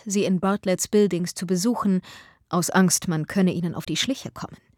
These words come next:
Ihrer beider Ungeduld sei zwar unsagbar, doch im Augenblick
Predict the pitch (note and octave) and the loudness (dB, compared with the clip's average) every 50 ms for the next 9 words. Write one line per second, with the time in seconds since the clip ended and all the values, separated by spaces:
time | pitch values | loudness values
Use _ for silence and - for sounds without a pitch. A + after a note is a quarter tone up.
0 | _ _ _ _ _ _ _ _ _ _ _ _ _ _ _ _ _ _ _ _ | _ _ _ _ _ _ _ _ _ _ _ _ _ _ _ _ _ _ _ _
1 | _ _ A3+ A3+ G#3 G#3+ G#3+ F#3+ A3+ B3 C#4 C#4 A#3 - - A#3 B3+ C4 B3 G#3+ | _ _ 4 6 8 8 8 8 6 6 6 6 4 4 6 4 6 6 4 4
2 | - A3+ B3 C#4 C#4+ - - C4+ - - - A3 G#3+ G#3 - - G3+ F#3 F#3+ - | 2 2 2 2 -2 -6 -12 -14 -8 -2 0 2 2 0 0 -4 -2 -4 -2 0
3 | - A3+ A3 G3+ F3 F#3+ A3 A3+ A3 - - - - - - - - C#3+ - - | 4 4 4 4 4 2 2 0 0 -4 -8 -8 -8 -6 -6 -8 -12 -12 -16 -16
4 | - - - - _ _ _ _ _ - G3 F#3+ G#3+ G#3 - - A#3 C4+ - B3 | -18 -18 -20 -20 _ _ _ _ _ -4 -2 0 2 0 2 4 2 4 6 4
5 | A3 F#3+ A3+ A3 A#3 B3 _ - - - - | 4 4 4 2 2 0 _ -14 -16 -16 -18